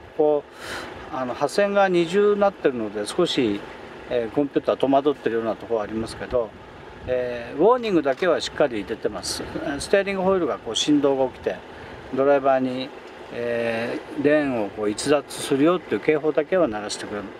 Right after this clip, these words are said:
てますね。えー、実際にこうパワーステアリングの反力で、えー、元に戻す制御がついてるんですけども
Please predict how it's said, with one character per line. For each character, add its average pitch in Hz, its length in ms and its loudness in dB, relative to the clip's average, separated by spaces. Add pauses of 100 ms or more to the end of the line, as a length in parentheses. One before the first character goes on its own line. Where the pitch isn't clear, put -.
て 104 60 -14
ま 107 120 -8
す - 140 -12
ね。 117 160 -8 (560)
え 135 40 2
ー、 131 120 0
実 165 60 2
際 208 220 4
に 202 100 -4
こ 190 380 4
う - 240 -18
パ 175 80 8
ワ 190 80 6
ー - 20 2
ス 185 60 -10
テ 208 140 6
ア 202 60 6
リ 180 100 2
ン 147 40 4
グ 131 80 2
の 123 160 4
反 165 220 4
力 135 200 -6
で、 107 260 -6 (460)
え 120 60 -8
ー、 - 20 -6
元 175 240 2
に 165 60 4
戻 127 300 2
す - 80 -8
制 131 160 0
御 101 300 -2
が 101 120 -8
つ - 160 0
い 151 40 0
て 139 100 -2
る 113 60 -2
ん 101 40 -8
で 95 100 -12
す - 120 -10
け 107 80 -6
ど 113 100 -8
も 120 260 2